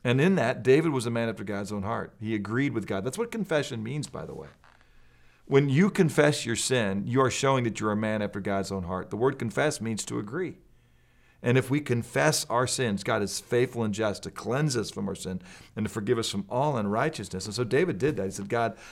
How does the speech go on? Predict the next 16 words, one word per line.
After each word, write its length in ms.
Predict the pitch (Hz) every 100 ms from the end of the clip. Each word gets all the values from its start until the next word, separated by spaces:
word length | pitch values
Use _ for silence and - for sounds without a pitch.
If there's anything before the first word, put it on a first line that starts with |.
| -
I 120 | - 135
know 80 |
you 100 | 160
don't 100 | 135
want 140 | 120 120
a 40 |
bunch 200 | 113 110
of 100 | -
external 500 | 98 - 127 120 - -
acts. 360 | 104 107 -
I 60 | 113
know 80 | 120
you 80 |
don't 100 | 117
want 140 | 113 104
some, 220 | 110